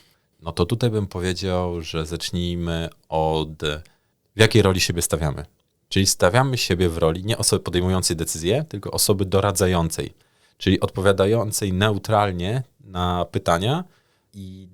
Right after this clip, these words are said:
doradzającej plusy i minusy. I to od tego bym zaczął. Czyli pierwsze, stawiamy siebie w roli osoby technicznej, która ma mu doradzić. Czy musimy znać pytanie, jakie on podejmuje?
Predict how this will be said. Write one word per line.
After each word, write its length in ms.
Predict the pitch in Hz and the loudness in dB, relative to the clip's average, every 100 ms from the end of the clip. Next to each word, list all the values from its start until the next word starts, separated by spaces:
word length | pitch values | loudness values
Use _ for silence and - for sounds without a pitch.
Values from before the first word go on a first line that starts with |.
| - | 2
doradzającej 960 | 104 98 104 113 117 110 - 107 104 | 6 6 6 4 2 -2 -2 0 -2
plusy 380 | 95 113 117 107 | -2 -2 0 0
i 140 | 87 95 | 0 0
minusy. 360 | 82 76 - - _ | 0 -2 -6 -14 _
I 100 | 98 | -2
to 200 | 95 127 | 6 6
od 220 | - 107 - | 6 0 0
tego 200 | 101 92 | 0 0
bym 140 | 95 | 0
zaczął. 400 | 82 73 76 78 - | 2 0 -4 -10 -12
Czyli 500 | - 87 90 90 90 95 - _ _ - | -8 -4 -2 -2 -2 -4 -8 _ _ 2
pierwsze, 360 | 127 - 165 156 _ | 4 4 0 -2 _
stawiamy 360 | - 101 104 101 | -2 4 4 4
siebie 240 | - 98 | 2 0
w 60 | 98 | 4
roli 220 | 101 - | 2 2
osoby 240 | - 85 | -2 -4
technicznej, 420 | - 143 143 135 | 0 2 2 0
która 160 | 110 95 | 0 2
ma 140 | 98 | 2
mu 200 | 98 101 | 0 -2
doradzić. 520 | 92 95 87 78 - - _ _ - | 2 4 4 2 -6 -20 _ _ 2
Czy 100 | 123 | 4
musimy 360 | 120 135 127 | 6 6 4
znać 400 | 107 107 110 - - | 4 4 2 -2 -4
pytanie, 420 | 113 92 92 90 | 4 6 6 2
jakie 260 | 90 87 98 | 0 0 0
on 80 | 85 | 0
podejmuje? 440 | 90 87 78 | 0 2 2